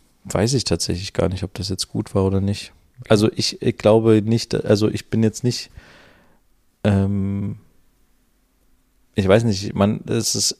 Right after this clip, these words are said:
Speaker 1: vielleicht dahingehend ganz hilfreich, dass man laut drüber nachgedacht hat,
Speaker 2: Ja.
Speaker 1: ja, das ist vielleicht schon gar nicht so schlecht.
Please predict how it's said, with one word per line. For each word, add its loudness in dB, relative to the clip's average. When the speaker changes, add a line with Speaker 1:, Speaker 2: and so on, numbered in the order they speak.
Speaker 1:
vielleicht 0
dahingehend 2
ganz 0
hilfreich, 4
dass -4
man 2
laut 2
drüber 2
nachgedacht -2
hat, -2
Speaker 2:
Ja. 0
Speaker 1:
ja, 0
das -10
ist -8
vielleicht -6
schon -6
gar -2
nicht -6
so -6
schlecht. -6